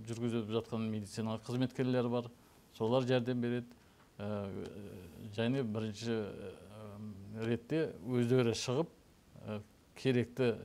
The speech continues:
нәрсесін магазинге дейін, аптекаға дейін барып, қайтып келуге рұқсат.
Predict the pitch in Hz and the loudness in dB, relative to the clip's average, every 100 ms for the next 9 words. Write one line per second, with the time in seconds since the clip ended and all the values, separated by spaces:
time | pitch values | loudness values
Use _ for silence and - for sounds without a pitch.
0 | 104 117 110 123 110 117 107 95 - 85 | -4 -4 -2 -2 -2 -2 -2 -4 -12 -8
1 | 113 117 120 113 110 110 113 123 104 107 | -2 2 2 2 0 0 2 0 0 -4
2 | - 110 110 107 107 120 113 104 123 143 | -4 -4 -2 -2 2 2 2 2 2 0
3 | - - 110 - - 110 107 120 98 - | -18 -4 -4 -4 -4 -2 0 0 0 -4